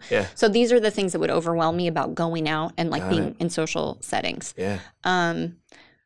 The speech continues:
Speaker 2: what I say now, and I found the best answer for me.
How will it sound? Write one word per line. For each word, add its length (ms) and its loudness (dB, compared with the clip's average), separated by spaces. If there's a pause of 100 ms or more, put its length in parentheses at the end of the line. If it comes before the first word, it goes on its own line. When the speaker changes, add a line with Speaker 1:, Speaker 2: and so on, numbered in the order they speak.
(140)
Speaker 2:
what 280 2
I 100 2
say 220 2
now, 520 4
and 100 2
I 380 4
found 440 2
the 60 0
best 260 2
answer 320 -2
for 200 -4
me. 320 -4